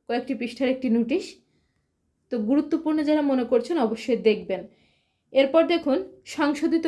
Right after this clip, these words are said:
বিজ্ঞপ্তি, আন্তঃকলেজ সাংস্কৃতিক ও বিতর্ক প্রতিযোগিতা দুই হাজার পঁচিশের সময়সূচি পরিবর্তন সংক্রান্ত বিজ্ঞপ্তি।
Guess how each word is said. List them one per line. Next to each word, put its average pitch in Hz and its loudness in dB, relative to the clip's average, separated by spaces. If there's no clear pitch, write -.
বিজ্ঞপ্তি, 226 0
আন্তঃকলেজ 285 2
সাংস্কৃতিক 254 -2
ও - 2
বিতর্ক 262 0
প্রতিযোগিতা 285 -2
দুই 240 0
হাজার 226 2
পঁচিশের 277 0
সময়সূচি 226 0
পরিবর্তন 233 0
সংক্রান্ত 247 -2
বিজ্ঞপ্তি। 254 0